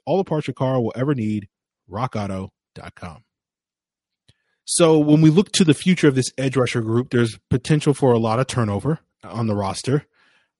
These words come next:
Dante Fowler is essentially a free agent because his contract is voided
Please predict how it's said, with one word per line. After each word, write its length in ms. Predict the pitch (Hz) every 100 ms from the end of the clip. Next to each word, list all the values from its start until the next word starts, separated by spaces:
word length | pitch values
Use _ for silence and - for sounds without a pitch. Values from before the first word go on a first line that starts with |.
| _ -
Dante 320 | 127 135 147
Fowler 480 | 135 123 120 120 123
is 180 | 117 110
essentially 680 | 104 127 117 117 113 110 107
a 40 |
free 280 | - 113 107
agent 260 | 107 120 135
because 260 | 113 107 98
his 120 | 104
contract 540 | - 110 110 104 - -
is 140 | 107
voided 560 | 95 107 113 139 143